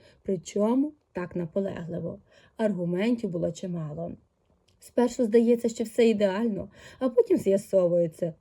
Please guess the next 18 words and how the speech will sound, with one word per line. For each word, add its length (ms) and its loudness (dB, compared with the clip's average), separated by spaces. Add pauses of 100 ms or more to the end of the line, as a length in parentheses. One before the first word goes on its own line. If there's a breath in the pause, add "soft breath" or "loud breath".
що 240 0
у 40 6
вас 220 4
різні 360 4
погляди 440 2
на 120 4
життя", — 560 -2 (260)
почала 380 -2
мама. 480 -6 (360 loud breath)
"Будеш 320 4
потім 340 0
розбирати 560 2
його 200 0
брудні 280 -2
шкарпетки 800 -2
по 140 0
всій 260 -4
хаті 540 -4